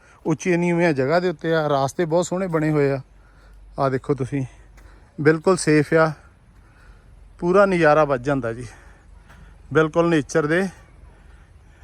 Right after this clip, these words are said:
ਨੇੜੇ ਤੇੜੇ ਹੀ ਆ, ਬਲਕਿ ਨੇਚਰ ਦੇ ਵਿੱਚ ਹੀ ਆ। ਇੱਥੇ ਦੋ ਮਿੰਟ ਅਸੀਂ ਰੁਕੇ ਤੇ ਸਾਡੀ ਨਿਗਾਹ ਪਈ ਦਰਖਤ ਤੇ। ਇੱਥੇ ਬੈਠੇ ਸੀ ਦੋ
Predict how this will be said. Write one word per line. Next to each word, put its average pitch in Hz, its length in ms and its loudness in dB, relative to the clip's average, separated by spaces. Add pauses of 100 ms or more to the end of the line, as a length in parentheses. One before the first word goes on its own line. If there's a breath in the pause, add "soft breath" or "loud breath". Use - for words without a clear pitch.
(100)
ਨੇੜੇ 160 320 2
ਤੇੜੇ 139 200 -2
ਹੀ 123 120 -4
ਆ, 101 100 -14 (760 loud breath)
ਬਲਕਿ 160 320 0
ਨੇਚਰ 170 360 0
ਦੇ 175 80 0
ਵਿੱਚ 147 260 -6
ਹੀ 123 160 -4
ਆ। 78 60 -16 (1400 loud breath)
ਇੱਥੇ 151 200 -2
ਦੋ 147 220 4
ਮਿੰਟ 156 240 0
ਅਸੀਂ 156 180 -2
ਰੁਕੇ 135 300 -2
ਤੇ 147 120 -4
ਸਾਡੀ 139 300 -6
ਨਿਗਾਹ 135 300 -2
ਪਈ 135 140 -8
ਦਰਖਤ 131 320 -6 (140)
ਤੇ। 110 120 -14 (1400 soft breath)
ਇੱਥੇ 165 240 -6
ਬੈਠੇ 139 340 -4
ਸੀ 165 140 -10
ਦੋ 139 220 -4